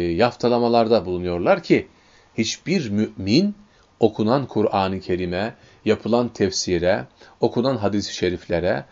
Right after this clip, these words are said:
yapılan güzel hakikat-, hakikatleri anlatan vaaz-ı nasihatlere karşı olması mümkün değil. Hiçbir mümin böyle bir durumda olmaz. Ancak, e, rakipleriniz,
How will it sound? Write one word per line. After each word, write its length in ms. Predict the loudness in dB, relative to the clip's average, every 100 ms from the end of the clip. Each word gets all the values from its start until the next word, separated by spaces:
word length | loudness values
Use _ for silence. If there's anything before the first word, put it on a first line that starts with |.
| _ _ 0
yapılan 400 | 2 2 0 0
güzel 380 | 2 2 2 -4 _
hakikat-, 580 | -8 -6 -2 -2 -4 -6
hakikatleri 580 | -4 -2 -2 2 2
anlatan 500 | 4 2 -2 -2 0
vaaz-ı 280 | 2 2 0
nasihatlere 760 | -6 -4 -4 -4 -4 0 0 0 -12 -20 -20 -4
karşı 520 | 0 2 2 0 -2 -4 _ _
olması 460 | 2 4 2 -4 -2
mümkün 360 | -2 -2 -4 -6 _ _ -6
değil. 380 | 2 4 4 0
Hiçbir 240 | -4 -2
mümin 340 | -2 -2 -2
böyle 260 | 2 2 0
bir 200 | -2 -6 _ _
durumda 300 | -6 -4 -2
olmaz. 560 | 4 6 6 4 0 -10 _ _ -6
Ancak, 300 | -2 -2 -4 _ _ _ _ _ -14 -6
e, 60 | -4 -2 -2
rakipleriniz, 920 | -4 -4 0 2 2 0 -6 -10